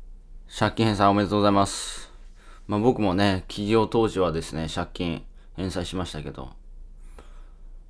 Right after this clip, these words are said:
結構僕はね、ちょびちょびちょびちょび返してたんでね、あの、最後、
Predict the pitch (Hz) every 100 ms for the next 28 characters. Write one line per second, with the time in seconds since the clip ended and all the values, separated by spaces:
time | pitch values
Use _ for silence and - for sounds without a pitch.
0 | - - - - - - 208 - 135 143
1 | 123 98 98 185 190 123 120 - 151 131
2 | 104 - 101 - 85 80 73 73 69 50
3 | - - - - - - - - - -
4 | 85 82 85 76 53 - - 185 180 120
5 | 117 123 -